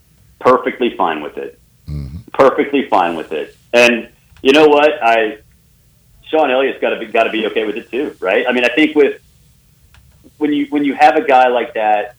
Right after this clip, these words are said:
Speaker 1: who's gone through so much as a quarterback, you know, at Or-, Arizona State, regressing, going through covid, you know, which was a t-, terrible season for him, getting to L S U, beating Bama, and then, you know, having a season like this, he deserves it, and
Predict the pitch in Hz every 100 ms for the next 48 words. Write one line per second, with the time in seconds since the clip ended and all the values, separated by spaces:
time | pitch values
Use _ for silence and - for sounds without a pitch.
0 | _ 110 104 95 113 117 117 113 107 -
1 | 117 120 113 98 - - _ _ _ _
2 | _ _ - 107 107 110 101 90 85 82
3 | - _ _ 98 95 92 104 110 113 117
4 | 127 117 104 90 90 95 98 98 98 113
5 | 107 98 104 117 113 - 110 101 107 104
6 | - 101 95 85 95 85 90 - - -
7 | 120 120 120 117 120 117 113 101 98 98
8 | - _ _ 120 127 123 117 117 113 104
9 | 104 101 120 127 107 104 104 98 98 101
10 | 98 98 113 98 104 104 101 - 120 101
11 | 101 92 - 110 - - _ _ _ _
12 | _ _ _ _ - - - 147 135 113
13 | 110 110 156 156 - _ _ 120 120 113
14 | 113 107